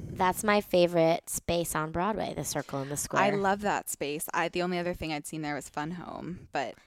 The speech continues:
Speaker 2: I mean,
Speaker 1: S-,
Speaker 2: my memories of
Speaker 1: the
Speaker 2: that are glowing.
Speaker 1: the twenty-fifth Annual Putnam County Spelling Bee was at the Circle in the
Speaker 2: Uh,
Speaker 1: Square.
Speaker 2: a classic.
Speaker 1: Once on This Island was at Circle in the Square.
Speaker 2: I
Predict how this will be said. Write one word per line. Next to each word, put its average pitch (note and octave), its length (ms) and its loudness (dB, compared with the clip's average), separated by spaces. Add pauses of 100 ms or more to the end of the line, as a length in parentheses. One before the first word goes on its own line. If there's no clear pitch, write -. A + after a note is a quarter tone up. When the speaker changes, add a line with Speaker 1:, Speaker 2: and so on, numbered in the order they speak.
Speaker 2:
I E3 80 -6
mean, C#3 260 -2
Speaker 1:
S-, F3 120 -6 (320)
Speaker 2:
my E3+ 140 -4
memories C#3+ 420 -6
of - 60 -18
Speaker 1:
the F#3+ 60 6
Speaker 2:
that E3+ 280 8
are D#3+ 280 -2 (160)
glowing. D3 800 -8 (220)
Speaker 1:
the F#3 160 0
twenty-fifth D#3+ 500 -2
Annual D3 300 -2
Putnam D3 320 -6
County C#3+ 300 -6
Spelling D#3 440 -2
Bee F#3 180 0
was F#3 160 -2
at F#3+ 100 -6
the F#3+ 80 -8
Circle F#3+ 340 -6
in F#3 40 -2
the F#3 80 0
Speaker 2:
Uh, D#3 100 0
Speaker 1:
Square. F3+ 540 -2
Speaker 2:
a F#3 80 -6
classic. F3 840 -8 (300)
Speaker 1:
Once E3 380 0
on D#3 120 0
This C#3+ 160 -4
Island D#3 380 -2
was E3+ 120 -4
at - 120 -12
Circle F3+ 280 -6
in F3 100 -6
the F3 80 -6
Square. F3+ 380 -6
Speaker 2:
I E3+ 200 -4